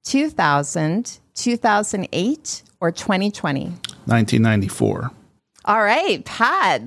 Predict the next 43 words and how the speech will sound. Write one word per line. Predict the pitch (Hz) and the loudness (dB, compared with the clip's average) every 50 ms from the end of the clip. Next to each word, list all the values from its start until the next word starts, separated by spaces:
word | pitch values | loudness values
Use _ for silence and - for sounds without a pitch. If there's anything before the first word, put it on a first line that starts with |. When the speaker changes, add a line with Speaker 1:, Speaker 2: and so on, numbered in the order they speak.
| - - | -8 -2
Speaker 1:
that | 185 196 240 370 381 180 | 0 2 2 2 2 0
was, | 208 185 180 240 - - 202 - | -2 -2 -4 -4 -6 -8 -10 -10
you | - 180 214 277 320 | -8 -4 -2 0 2
were | 233 180 156 | 2 2 2
right | 151 196 226 262 269 | 2 2 2 2 4
on. | 285 277 202 160 143 - - 226 | 4 4 4 4 2 0 -2 -4
<laughs> | |
So | - - - 185 - | -4 -4 -2 0 0
the | 240 | 0
June | 214 202 - 285 285 285 | 0 -2 0 0 2 2
hike | 294 269 240 214 - | 2 2 2 0 -2
was | 214 196 196 220 294 339 294 - - | 0 2 2 2 2 2 -2 -4 -6
the | - | -6
biggest | 185 170 185 170 185 190 - | -4 -2 -2 -2 -4 -4 -2
hike | 180 165 165 - | -2 -2 -2 -4
since | - - - 190 185 - | -6 -6 -6 -4 -4 -2
nineteen | 175 156 - - 180 170 | -2 -4 -4 -4 -4 -4
ninety-four. | 156 156 156 170 - - 165 175 220 247 - - 320 | -4 -4 -4 -6 -6 -2 0 0 0 0 -4 -8 -6
So | - - 302 269 | -2 0 0 2
good | 233 294 294 240 | 2 0 0 2
job, | 240 175 165 175 | 2 2 2 2
Pat. | 208 185 113 - - - | 2 0 0 0 -2 -2
Definitely | - 220 202 240 - - 226 214 190 | 0 2 2 2 0 -2 -2 -2 0
right | 180 180 170 165 | 2 2 2 2
on | - - 160 147 147 | 2 0 -2 -2 -2
that | 143 85 90 | -4 -4 -4
one. | 131 120 131 160 | -4 -4 -4 -4
So | - - 247 233 | -2 0 0 0
the | 214 202 247 | 2 2 2
next | 240 247 285 381 - - - - | 2 2 2 0 -2 -4 -4 -2
one | 440 440 440 427 370 262 220 | 0 0 2 2 2 2 2
might | 208 214 233 277 277 | 2 2 2 0 0
be | - | -2
a | 330 330 | -2 0
little | 320 311 320 | 0 0 0
higher, | 302 - 294 277 262 262 262 254 - | 0 0 0 0 2 2 2 2 2
although | 233 220 208 202 214 208 202 202 202 202 196 190 190 190 190 190 196 - _ _ _ _ _ _ _ | 2 0 2 2 2 4 4 4 4 2 2 2 2 0 0 0 -2 -6 _ _ _ _ _ _ _
maybe | - 233 262 285 330 370 427 381 370 | -10 -6 -2 -2 0 0 0 0 -2
if | 370 320 | -2 -2
you | 254 240 | -4 -4
think | 247 - 247 214 208 - | -2 -2 -2 -2 -2 -2
w-, | 208 196 185 190 - _ _ _ _ _ _ _ _ _ _ _ _ _ - | -6 -6 -8 -8 -10 _ _ _ _ _ _ _ _ _ _ _ _ _ 0
back, | 269 254 262 262 254 - | 2 2 2 2 -2 -8